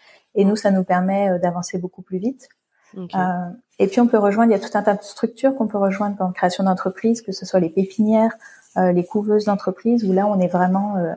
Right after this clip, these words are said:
Speaker 1: accompagné, euh, et donc ils permettent de pallier, euh, voilà, si on,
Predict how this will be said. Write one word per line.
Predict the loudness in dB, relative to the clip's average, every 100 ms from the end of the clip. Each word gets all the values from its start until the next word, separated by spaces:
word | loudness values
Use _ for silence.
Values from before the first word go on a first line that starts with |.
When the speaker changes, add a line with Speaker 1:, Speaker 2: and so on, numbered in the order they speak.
| -2
Speaker 1:
accompagné, | -2 -2 -2 0 2 0 -2 -8 _ _ -14
euh, | -12 -8
et | -6
donc | -4 -4
ils | -2
permettent | 0 0 0
de | 0
pallier, | 0 2 2 4
euh, | 0
voilà, | -2 -4 -4
si | -8 -10
on, | -10